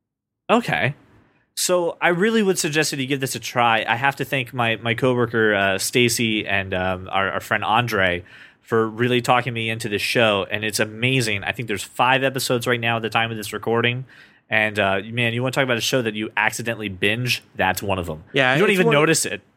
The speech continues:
Speaker 2: it's
Speaker 1: You're
Speaker 2: one of
Speaker 1: just
Speaker 2: those
Speaker 1: like, "Oh my
Speaker 2: summer
Speaker 1: God."
Speaker 2: shows. I think they're gonna wrap up the rest of the season, like, during the next primetime break or something.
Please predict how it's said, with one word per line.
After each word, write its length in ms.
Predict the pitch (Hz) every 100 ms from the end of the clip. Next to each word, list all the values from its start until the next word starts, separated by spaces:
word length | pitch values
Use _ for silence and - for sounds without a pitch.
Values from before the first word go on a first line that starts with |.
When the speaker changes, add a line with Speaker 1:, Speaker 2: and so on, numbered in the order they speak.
| -
Speaker 2:
it's 140 | 175
Speaker 1:
You're 80 | 220
Speaker 2:
one 80 | 208
of 60 | 175
Speaker 1:
just 0 |
Speaker 2:
those 80 | 143
Speaker 1:
like, 120 | 117
"Oh 120 | 151 151
my 100 | 165
Speaker 2:
summer 20 |
Speaker 1:
God." 80 | 135
Speaker 2:
shows. 320 | 170 180 175
I 80 | 165
think 380 | 185 180 175 175
they're 100 | 143
gonna 240 | 135 127 -
wrap 320 | 131 127 139
up 180 | 139 139
the 80 | 135
rest 200 | 143 143
of 60 |
the 80 | 127
season, 480 | - 131 131 156 143
like, 260 | 127 120 _ _ -
during 300 | 127 127 123
the 60 |
next 480 | 120 123 123 - - _ _ _ _ -
primetime 460 | 131 131 139 127
break 260 | 123 123 143
or 60 |
something. 400 | 147 156 170 175